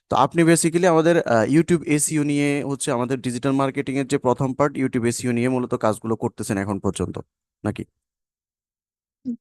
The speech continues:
Speaker 2: জি স্যার।
Speaker 1: আচ্ছা, আচ্ছা। তো বর্তমানে আপু আপনি কি করতেছেন? মানে শুধু, আহ, গৃহিণী এবং পাশাপাশি ফ্রিল্যান্সিংটা করতেছেন?
Speaker 2: জি স্যার, হ্যাঁ, আমি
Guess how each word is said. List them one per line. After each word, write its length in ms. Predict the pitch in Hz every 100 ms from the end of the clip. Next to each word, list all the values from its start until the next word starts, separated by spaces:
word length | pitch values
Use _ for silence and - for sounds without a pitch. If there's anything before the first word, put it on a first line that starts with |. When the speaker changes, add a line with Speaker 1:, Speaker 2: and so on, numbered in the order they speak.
| _ _ _ _ _ 220
Speaker 2:
জি 140 | 240
স্যার। 200 | - - - _ _ -
Speaker 1:
আচ্ছা, 320 | 90 - -
আচ্ছা। 240 | - - - - - - _
তো 60 | 123
বর্তমানে 500 | 104 170 190 180 175
আপু 220 | 160 175
আপনি 220 | 170 165
কি 180 | - 180
করতেছেন? 480 | 185 160 156 127 101
মানে 280 | 110 127 120
শুধু, 380 | 131 131 139
আহ, 160 | - 113
গৃহিণী 420 | 101 123 135 165
এবং 180 | 143 135 127
পাশাপাশি 420 | 123 127 131 143
ফ্রিল্যান্সিংটা 560 | - 123 123 127 120
করতেছেন? 480 | 123 117 110 101 85 - _ _ _ _ _ _ _ _ _ _ _ _ _ 254
Speaker 2:
জি 180 | 262 254
স্যার, 200 | 196 180
হ্যাঁ, 140 | 214 190
আমি 280 | 180 185